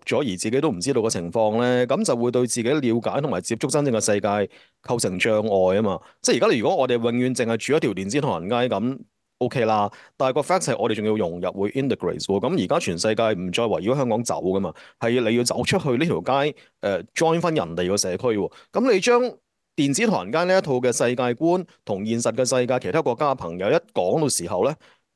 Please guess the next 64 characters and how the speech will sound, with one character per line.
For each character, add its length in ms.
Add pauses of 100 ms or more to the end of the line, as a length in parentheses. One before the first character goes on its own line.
(140)
咁 300
就 160
會 100
出 140
事 200
啦。 120
即 100
係 80
人 100
哋 140
會， 220 (160)
<laughs> 180
真 140
係 40
會 80
O 220
嘴， 220
「個 100
咩 160
事 220
啊？」 480 (500)
咁 100
呢 120
啲 180
嘅 220 (160)
對 220
話 100
其 60
實 100
我 80
聽 220
過 80
好 80 (100)
多， 180
咁 140
呢 80
個 100
我 140
係 60
擔 160
心 100
嘅 160 (180)
第 60
一 40
點。 120 (300)
另 160
外 180
呢， 80
又 100
講 160
一 40
個 60
reasons 420
嘅 120
issue 360
啦， 180
要 160
好 80
小 140
心 200
咁 140
講， 220
即 80
係 180